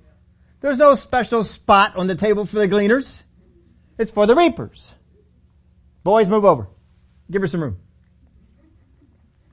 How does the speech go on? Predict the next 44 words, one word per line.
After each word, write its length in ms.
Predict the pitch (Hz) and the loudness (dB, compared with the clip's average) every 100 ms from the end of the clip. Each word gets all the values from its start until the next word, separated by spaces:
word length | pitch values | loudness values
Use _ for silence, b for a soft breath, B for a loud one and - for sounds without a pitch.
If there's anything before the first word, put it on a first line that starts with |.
| _ _ _ _ _ _ _ _ _ _ _ _ _ _ _ _ _ _ _ _ _ _ _ _ _ | _ _ _ _ _ _ _ _ _ _ _ _ _ _ _ _ _ _ _ _ _ _ _ _ _
And 100 | 139 | -6
he 60 | 151 | -4
passed 280 | 190 190 - | -2 -4 -2
parched 320 | 214 226 - | 0 0 -2
grain 260 | 202 208 185 | -2 -2 0
to 80 | |
her, 280 | 151 120 87 _ _ | 0 -2 -4 _ _
and 120 | 135 135 | -12 -6
she 200 | 170 185 | 0 2
ate 200 | 190 190 | 0 -2
and 80 | |
was 140 | 147 147 | -4 -2
satisfied 480 | 185 185 147 160 143 | 0 -2 -2 -2 -2
and 180 | 147 | -4
kept 420 | - 214 220 - _ _ | -2 -2 -2 -8 _ _
some 400 | - 190 185 160 | -6 -4 -2 2
back. 260 | 190 147 | 2 2
So 80 | - | -2
she 180 | 143 226 | -4 -4
says, 220 | 208 196 | 0 0
"I'm 160 | 220 277 | 0 0
not 200 | 254 233 | 0 0
only 180 | 220 202 | 0 -2
gonna 160 | 196 | -2
eat 120 | 202 | -2
what 160 | 196 180 | 0 2
I 120 | 220 | 2
want, 180 | 190 170 | 0 -2
I'm 60 | 214 | -2
gonna 120 | 170 | -2
take 180 | 196 190 | -2 -4
some 140 | 165 | -2
back 220 | 175 180 | -2 -2
for 80 | 156 | -6
Naomi." 400 | 143 139 160 101 - _ _ _ _ _ _ _ _ _ _ _ _ _ _ _ _ _ _ _ _ _ _ _ _ _ _ _ _ - | -4 -2 -2 -4 -10 _ _ _ _ _ _ _ _ _ _ _ _ _ _ _ _ _ _ _ _ _ _ _ _ _ _ _ _ -10
And 120 | 123 | -6
she 140 | 254 | -4
was 100 | 233 | -4
satisfied. 540 | - 311 269 175 120 - | -2 -4 -4 -6 -8 -6
She 100 | 185 | -6
ate 60 | |
what 120 | 214 196 | -6 -6
she 80 | |
wanted 320 | 220 254 247 | -8 -8 -8